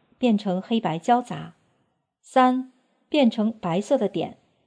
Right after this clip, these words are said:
请问这是什么缘故？答二十四，红笔的油墨比较多，烧出来就是黑的，这个没有什么问题。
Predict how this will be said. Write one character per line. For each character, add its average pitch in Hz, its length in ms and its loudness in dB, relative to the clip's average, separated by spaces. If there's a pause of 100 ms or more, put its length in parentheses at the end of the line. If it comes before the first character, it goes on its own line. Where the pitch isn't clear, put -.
(160)
请 196 220 -4
问 190 180 0
这 269 160 2
是 262 140 -2
什 165 160 -10
么 180 80 -2
缘 160 260 -6
故？ 160 280 -10 (1600)
答 180 240 -2
二 202 260 -6
十 170 160 -10
四， - 320 -4 (800)
红 262 260 0
笔 254 140 2
的 185 120 -2
油 175 180 2
墨 233 200 2
比 180 140 -8
较 170 220 -4
多， 226 440 -2 (100)
烧 208 260 -2
出 208 120 -6
来 170 280 -4
就 180 160 -6
是 170 160 -10
黑 220 260 -2
的， - 200 -8 (420)
这 311 120 -4
个 220 120 -2
没 180 160 -2
有 220 120 -2
什 165 160 -10
么 165 140 -10
问 170 220 -6
题。 - 300 -16